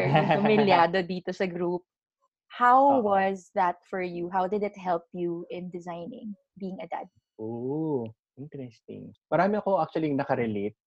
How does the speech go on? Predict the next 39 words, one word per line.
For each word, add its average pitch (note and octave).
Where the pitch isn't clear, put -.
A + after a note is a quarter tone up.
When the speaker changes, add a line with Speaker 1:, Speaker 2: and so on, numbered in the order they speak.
Speaker 2:
na A2+
parang, G#2+
oh, C3+
ito D3
yung B2
mga A2+
nababasa A2
ko A2
dati G#2+
sa, G#2+
ah, G#2
internet A#2+
nung A2
nagre-research G#2
ako G2+
nung G2+
bago G#2+
ako G#2
naging G#2
tatay G2
or G2+
yung A2+
pedia, A2+
ah, G#2
nung G#2+
anak A2+
ko, G#2
um, G2+
ito A#2
rin B2+
yung A#2+
binabanggit A2+
sa A#2+
amin. G2+
But D#3+
more F3+
of D#3+
the C3
health A#2+